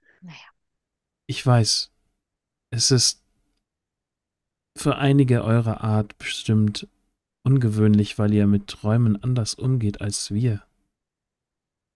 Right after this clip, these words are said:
Speaker 2: Wir,
Speaker 1: Mhm.
Speaker 2: ein Teil unserer Existenz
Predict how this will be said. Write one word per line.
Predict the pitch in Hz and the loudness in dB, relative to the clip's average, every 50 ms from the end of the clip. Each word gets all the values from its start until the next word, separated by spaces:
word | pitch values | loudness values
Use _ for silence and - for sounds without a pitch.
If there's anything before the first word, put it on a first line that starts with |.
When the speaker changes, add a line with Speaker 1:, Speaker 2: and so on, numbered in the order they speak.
| _ - | _ -4
Speaker 2:
Wir, | 117 120 127 131 127 127 127 208 | 0 2 4 4 4 2 0 -4
Speaker 1:
Mhm. | 202 202 254 277 277 - - _ _ _ _ _ _ - | -6 -10 -10 -10 -12 -12 -20 _ _ _ _ _ _ -6
Speaker 2:
ein | - 120 127 127 | -2 0 0 0
Teil | - - 156 160 170 | 0 0 0 2 4
unserer | 165 151 147 147 147 135 | 2 2 2 2 0 -2
Existenz | 101 143 - - 143 135 - - - - 143 143 143 143 - - - - - | -2 -2 -2 0 0 0 0 -2 2 2 4 4 4 2 2 0 -2 -6 -8